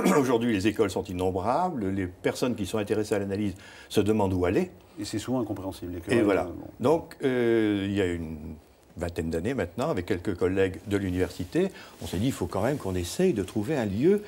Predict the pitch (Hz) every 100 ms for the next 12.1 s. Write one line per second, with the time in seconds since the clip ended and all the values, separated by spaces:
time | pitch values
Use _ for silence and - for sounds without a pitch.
0 | - - - 117 - 180 175 151 123 110
1 | 117 131 117 127 107 85 - 117 - -
2 | 117 80 - - 87 139 160 139 104 -
3 | - - 90 185 175 - 127 117 175 214
4 | - 107 95 95 80 80 - - - 80
5 | 78 156 110 101 185 185 78 - - -
6 | - - 98 101 107 110 120 156 123 -
7 | 98 82 73 - - 98 92 80 80 78
8 | - - 139 - - - - - 104 85
9 | - - - 143 127 127 - 98 98 90
10 | 131 175 104 - 135 160 - 85 110 123
11 | 101 110 - 92 90 80 123 - 82 80
12 | 127